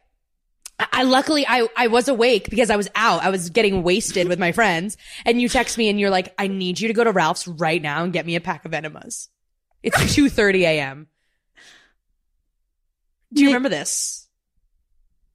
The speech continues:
Speaker 2: No.
Speaker 1: No.
Speaker 2: Who was I fucking? I know who I was fucking.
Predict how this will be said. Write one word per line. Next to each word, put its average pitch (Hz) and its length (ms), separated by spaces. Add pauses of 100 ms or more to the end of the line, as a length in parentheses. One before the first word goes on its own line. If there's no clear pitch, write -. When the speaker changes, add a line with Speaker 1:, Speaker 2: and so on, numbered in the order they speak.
(120)
Speaker 2:
No. 269 340 (220)
Speaker 1:
No. 147 340 (100)
Speaker 2:
Who 320 120
was 294 120
I 294 120
fucking? 269 460 (500)
I 262 100
know 262 160
who 233 100
I 208 60
was 196 180
fucking. 147 460